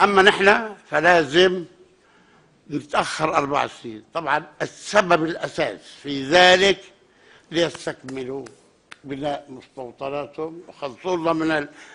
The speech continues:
من هالشقفة، كم شقفة أرض اللي إلا، ويطردونا.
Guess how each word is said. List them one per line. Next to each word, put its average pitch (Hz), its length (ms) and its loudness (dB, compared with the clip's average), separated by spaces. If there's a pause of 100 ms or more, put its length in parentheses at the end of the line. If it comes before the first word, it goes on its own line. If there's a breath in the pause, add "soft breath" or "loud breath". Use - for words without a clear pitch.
(140 loud breath)
من 160 160 2
هالشقفة، 156 520 2
كم 151 360 -2
شقفة 143 440 -2
أرض 139 220 0
اللي 139 360 -4
إلا، 185 340 -2 (220 loud breath)
ويطردونا. 170 1080 4